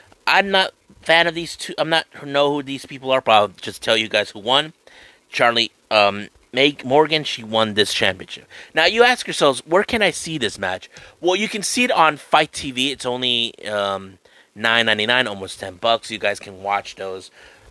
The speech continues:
You, you probably would enjoy. There's a lot of great matches that they put in. All you gotta do is find some good ones because I fo-, I have this. I even purchased G S C, the Talking, the Talking Shop, um,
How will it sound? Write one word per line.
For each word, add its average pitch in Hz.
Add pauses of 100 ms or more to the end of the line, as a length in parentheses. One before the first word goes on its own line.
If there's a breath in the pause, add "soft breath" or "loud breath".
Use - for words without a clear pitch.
(360 soft breath)
You, 127
you 139
probably 143
would 117
enjoy. 104
There's 135
a 135
lot 127
of 143
great 139
matches 117
that 98
they 95
put 98
in. 101
All 104
you 104
gotta 101
do 101
is 95
find 98 (200 loud breath)
some 104
good 101
ones 104
because 104
I 107
fo-, -
I 107
have 123
this. 127 (460 loud breath)
I 110
even 107
purchased 107
G 95
S 87
C, 135
the 104
Talking, 95 (880 soft breath)
the 95
Talking 104
Shop, 98
um, 92